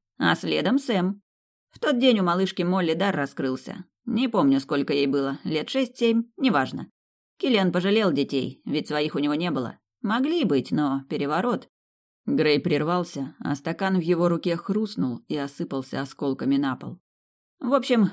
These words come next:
многие близких потеряли», тяжело вздохнув, продолжил он. «Гильдия наемников не лучшее место для сироток, но куда их было девать,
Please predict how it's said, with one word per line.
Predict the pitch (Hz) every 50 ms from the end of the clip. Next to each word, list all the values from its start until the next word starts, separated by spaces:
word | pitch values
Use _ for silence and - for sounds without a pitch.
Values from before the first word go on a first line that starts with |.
| - -
многие | 208 208 233 277 277 208 156 143 135
близких | 135 147 151 139 - - 135 -
потеряли», | - 151 - 151 143 143 143 135 135 180 180 _ _ _ _ _ _ _ _ _ _
тяжело | - - 143 127 139 139 139 135
вздохнув, | 127 127 131 135 127 - 139 143 139 135 - -
продолжил | 135 135 139 135 131 135 127 135 135 127
он. | 127 123 127 127 - _ _ _ _ _ _ _ _ _ _ _ _ -
«Гильдия | 240 247 320 302 254 214 220 196
наемников | 196 190 190 202 214 202 185 175 170 170 175 -
не | 190 196 202
лучшее | 220 254 - 185 - 160 151
место | 156 151 139 139 - - 143
для | 135 147 151
сироток, | - - 196 226 - - - 120 - - - -
но | - - 156 185 226 226
куда | - - 240 240 277 285
их | 247 185 165 147
было | 160 156 143 143
девать, | 135 151 143 143 131 127 - -